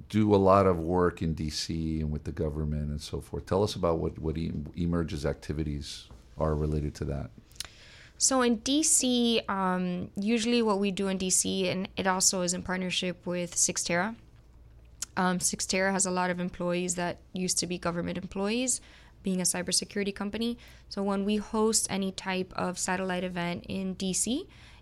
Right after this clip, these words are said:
Speaker 2: it's, uh, usually cybersecurity focused, and we partner with Sixtera.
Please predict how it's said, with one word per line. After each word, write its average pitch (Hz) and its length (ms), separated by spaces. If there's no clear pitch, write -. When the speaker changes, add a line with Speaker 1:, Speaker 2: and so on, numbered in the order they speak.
Speaker 2:
it's, 196 240
uh, 196 160
usually 202 600
cybersecurity 185 800
focused, 175 680
and 185 500
we 185 160
partner 185 400
with 175 160
Sixtera. 254 680